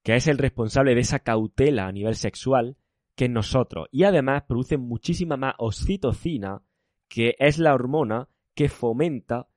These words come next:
esos sentimientos de seguridad y esa inclinación natural hacia la crianza. Y bien, llegado a este punto, perdona por la clase de biología que hemos dado, pero si te das cuenta de algo, estas estrategias reproductivas que tenemos hombres y mujeres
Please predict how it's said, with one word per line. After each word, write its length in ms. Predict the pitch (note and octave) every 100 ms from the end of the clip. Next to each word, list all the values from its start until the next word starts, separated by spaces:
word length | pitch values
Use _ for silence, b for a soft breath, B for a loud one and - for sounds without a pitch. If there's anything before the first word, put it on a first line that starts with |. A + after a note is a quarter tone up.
| _ _ _ -
esos 260 | A#2+ D#3+
sentimientos 540 | E3 C#3 C3 C3+ B2+ A2
de 120 | D#3
seguridad 520 | G3 F3 D3 B2+ C3
y 60 | A#2+
esa 160 | C3
inclinación 760 | B2+ A2+ C#3 C3+ G#2+ - C#3+ C3+
natural 520 | B2+ D#3 A#2+ G#2+ A2 -
hacia 340 | A#2+ A#2+ A#2
la 120 | A2 A#2+
crianza. 680 | A2 A2 A2+ G2+ - E2 _ _ _ _ _ _ _ _
Y 120 | A2+
bien, 220 | A#2 C#3
llegado 240 | A#2 B2 E3+
a 20 |
este 180 | D3+ A#2+
punto, 380 | D#3 D#3 D3
perdona 320 | C#3 A2+ C3+ C#3+
por 160 | C3
la 100 | A#2
clase 280 | A#2+ C3 D3
de 40 |
biología 400 | B2 A2+ G#2+ B2
que 60 | A2+
hemos 180 | A2+ G#2+
dado, 220 | A2+ B2
pero 140 | A#2+
si 120 | G#2+ A2+
te 100 | A2
das 140 | D3+ -
cuenta 420 | C#3 D#3 A#2+ A2
de 120 | G2
algo, 420 | B2+ C3 G2 G2 _ _ _ _
estas 240 | C3 G3
estrategias 440 | F#3 D#3+ D#3 D#3 C#3
reproductivas 540 | C3 A#2+ A2 C#3 A#2+
que 100 | A2+
tenemos 320 | G#2+ B2 G#2+
hombres 240 | C#3 C3+ A#2+
y 60 |
mujeres 520 | E3 A2 A#2 G2+ G2